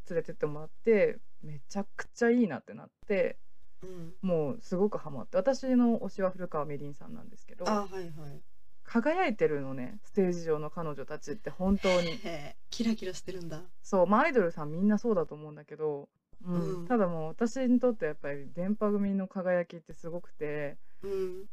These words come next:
Speaker 1: 私その就職した後も、あの、
Speaker 2: うん。
Speaker 1: イベントとか行ってたんだけど、
Speaker 2: うん。
Speaker 1: 一社目の時、辞めるちょっと前ぐらいって結構しんどくて、
Speaker 2: うん。
Speaker 1: 心がしんどい時があって、
Speaker 2: うん。
Speaker 1: まあ、そんな時にたまたま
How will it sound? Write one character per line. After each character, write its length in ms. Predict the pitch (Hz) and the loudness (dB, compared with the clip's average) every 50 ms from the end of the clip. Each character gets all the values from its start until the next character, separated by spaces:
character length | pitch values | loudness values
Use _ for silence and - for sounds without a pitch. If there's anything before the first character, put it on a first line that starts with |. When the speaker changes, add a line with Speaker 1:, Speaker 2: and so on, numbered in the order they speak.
| - - | -6 -2
Speaker 1:
私 440 | 180 185 185 - 196 190 - 202 190 | 0 0 2 2 0 0 0 -2 -2
そ 120 | - 196 | -2 -2
の 140 | 180 175 165 | -4 -4 -4
就 260 | - - - 247 262 | -4 -2 0 0 0
職 460 | 254 269 262 - 262 254 254 247 247 | 2 0 0 2 4 4 6 6 4
し 60 | 226 - | 4 4
た 100 | 247 240 | 2 4
後 140 | 220 - 156 | 4 2 0
も、 240 | 147 139 135 120 - - - - - - - | 0 -2 -4 -4 -4 -6 -6 -6 -6 -6 -4
あ 100 | - 160 | -4 -4
の、 60 | 156 | -4
Speaker 2:
う 20 | 151 | -2
ん。 60 | 151 | 0
Speaker 1:
イ 40 | 165 | 0
ベ 100 | - - | 0 0
ン 40 | - | 0
ト 100 | 175 165 | 0 0
と 80 | 180 | 0
か 120 | 175 - 147 | 0 0 0
行 80 | 135 | 0
っ 40 | - | 0
て 320 | - 180 180 180 175 - - - - - - - - | 0 2 4 4 2 2 0 -4 -6 -6 -6 -6 -4
た 120 | 170 151 | -2 -2
ん 100 | 143 135 | -2 -2
だ 100 | 123 123 | -4 -4
け 120 | - - - | -4 -4 0
ど、 380 | - 160 156 156 147 135 131 - - - - | 4 6 6 6 6 4 0 -4 -8 -8 -6
Speaker 2:
う 60 | - 196 | -6 -4
ん。 560 | 202 202 196 196 190 185 180 180 175 175 - - | -4 -4 -4 -4 -4 -4 -4 -6 -6 -6 -6 -2
Speaker 1:
一 140 | 208 208 196 | 0 0 2
社 140 | - 262 247 | 2 4 4
目 100 | 254 254 | 6 6
の 80 | 233 196 | 4 2
時、 600 | - 147 - - - 143 143 143 139 135 - - - - - - | 0 -2 -4 -4 -6 -6 -6 -6 -6 -8 -8 -8 -8 -8 -8 -6
辞 120 | - 180 202 | -4 -2 0
め 140 | 202 208 202 | 0 2 2
る 120 | 220 214 | 2 2
ち 120 | - 240 | 0 -2
ょ 20 | 226 | -4
っ 40 | 220 | -2
と 120 | - 226 | 0 2
前 160 | 226 226 226 | 2 4 4
ぐ 60 | 226 | 4
ら 80 | 214 185 | 4 4
い 20 | |
っ 20 | - | 2
て 100 | - - | 0 -4
結 260 | - - 277 285 - | 0 0 0 0 0
構 140 | - 202 165 | -2 -2 -2
し 200 | - - - - | -2 -4 -4 -4
ん 100 | 175 175 | -4 -2
ど 100 | 170 175 | -2 -2
く 120 | - - - | -4 -4 -6
て、 520 | - - - 156 156 156 151 151 147 - - - - - - - | -6 -4 0 2 2 2 2 0 -2 -4 -6 -6 -6 -6 -6 -6
Speaker 2:
う 40 | 175 | -6
ん。 440 | 185 202 202 202 196 185 175 165 170 - - - | -6 -6 -4 -4 -4 -4 -4 -6 -6 -6 -6 -4
Speaker 1:
心 360 | 175 165 - 190 185 190 180 | -4 -2 -2 0 2 2 2
が 120 | 156 147 | 2 2
し 140 | - - 170 | 0 -2 -4
ん 100 | 165 165 170 | -4 -2 -2
ど 100 | 180 160 | -2 -2
い 60 | 147 | -2
時 260 | - 143 - - 127 | -2 -6 -6 -6 -6
が 100 | 123 127 | -6 -6
あ 20 | 143 | -6
っ 40 | - - - - | -6 -6 -6 -4
て、 280 | 160 147 143 143 143 - - - - - - - | -4 -4 -4 -4 -6 -6 -6 -8 -8 -8 -6 -6
Speaker 2:
う 40 | 190 | -6
ん。 200 | 185 180 180 175 175 | -6 -6 -6 -4 -2
Speaker 1:
ま 80 | 196 | -2
あ、 20 | 185 | -2
そ 180 | - - 302 | 0 0 0
ん 60 | 311 320 | 0 0
な 100 | 320 320 | 0 0
時 240 | - 320 - - | -2 -4 -4 -4
に 100 | 143 139 | -4 -6
た 120 | - - 180 | -4 -4 0
ま 160 | 185 202 208 | 0 2 2
た 120 | - 220 | 4 4
ま 380 | 208 208 202 202 190 165 147 - | 4 4 4 4 2 2 -2 -4